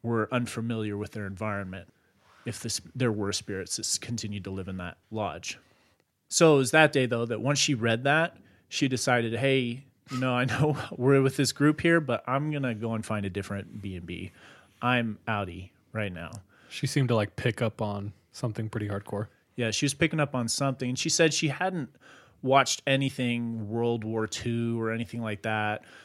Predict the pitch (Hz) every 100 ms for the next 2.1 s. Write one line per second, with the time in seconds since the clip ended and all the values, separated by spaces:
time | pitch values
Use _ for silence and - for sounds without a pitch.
0 | - _ _ _ _ 123 131 131 135 117
1 | 95 120 117 123 127 120 120 - 120 -
2 | 104